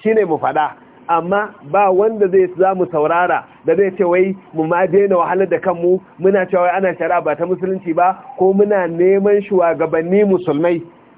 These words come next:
Ba mu ce fa wanda ba musulmai ba su yi. Ko mun ce waɗanda ba musulmai ba su yi? Jonathan ba shekara biyar ya yana mulki ba? Obasanjo ba shekara takwas ya yana mulki ba?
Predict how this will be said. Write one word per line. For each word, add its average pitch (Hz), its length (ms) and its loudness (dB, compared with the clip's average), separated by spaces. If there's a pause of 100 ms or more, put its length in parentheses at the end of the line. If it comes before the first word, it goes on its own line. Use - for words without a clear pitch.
(160)
Ba 156 80 -2
mu 180 100 0
ce 247 160 0
fa 214 80 -2
wanda 180 200 0
ba 160 120 -2
musulmai 151 320 0
ba 160 120 0
su 127 100 -8
yi. 80 140 -10 (1300)
Ko 175 100 2
mun 214 140 2
ce 240 80 2
waɗanda 190 260 0
ba 170 120 0
musulmai 170 300 2
ba 185 160 2
su 160 60 -2
yi? 147 180 -2 (840)
Jonathan 196 580 0
ba 160 220 -4
shekara 175 640 -2 (340)
biyar 165 340 0
ya 202 220 4
yana 208 200 0
mulki 202 320 -2
ba? 214 140 -2 (1200)
Obasanjo 196 540 0
ba 202 120 2
shekara 190 340 0
takwas 202 300 -2
ya 196 80 4
yana 202 180 2
mulki 196 300 0
ba? - 160 0